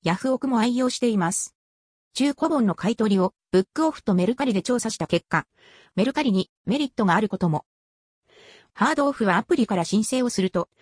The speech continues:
各店舗からオファーが来て、買い取ってもらえます。では、メルカリ、ヤフオク、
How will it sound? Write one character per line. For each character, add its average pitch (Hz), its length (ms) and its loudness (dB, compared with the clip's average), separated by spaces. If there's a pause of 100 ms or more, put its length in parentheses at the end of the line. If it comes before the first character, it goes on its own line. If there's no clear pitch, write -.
(340)
各 - 220 -4
店 302 200 -4
舗 233 140 -2
か 202 80 0
ら 180 140 2
オ 240 60 2
フ - 80 -4
ァ 220 60 4
ー - 40 0
が 180 80 -2
来 - 120 -12
て、 165 180 -4 (200)
買 285 180 0
い - 20 -12
取 277 140 -4
っ - 20 -20
て 185 120 0
も 165 80 0
ら 180 100 2
え 180 60 0
ま 147 100 -4
す。 - 220 -12 (1040)
で 247 100 0
は、 170 180 -2 (180)
メ 180 100 2
ル 240 100 0
カ 247 100 0
リ、 180 180 -2 (180)
ヤ 170 120 0
フ 262 160 -4
オ 262 80 0
ク、 - 200 -2